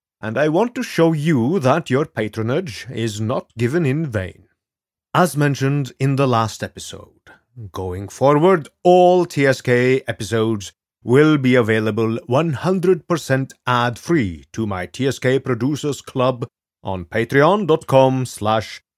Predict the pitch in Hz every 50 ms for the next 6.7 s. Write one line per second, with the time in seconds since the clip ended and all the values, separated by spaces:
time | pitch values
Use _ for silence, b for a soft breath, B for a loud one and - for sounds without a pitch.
0 | _ - 131 120 156 180 175 - - - 101 90 87 110 120 123 - - 101 82
1 | 82 85 85 - - 120 113 - - - 101 87 - _ _ - - - - -
2 | _ _ _ _ _ _ _ _ _ - 90 87 95 123 170 196 151 139 170 165
3 | 160 151 147 147 127 127 110 110 113 113 113 113 107 - - - - - _ _
4 | _ _ - 87 87 92 123 165 170 147 131 127 123 110 131 120 120 120 120 117
5 | 117 101 - - - - _ _ _ _ _ _ _ - 90 85 85 107 143 147
6 | 110 120 107 90 82 90 82 - _ - - - - -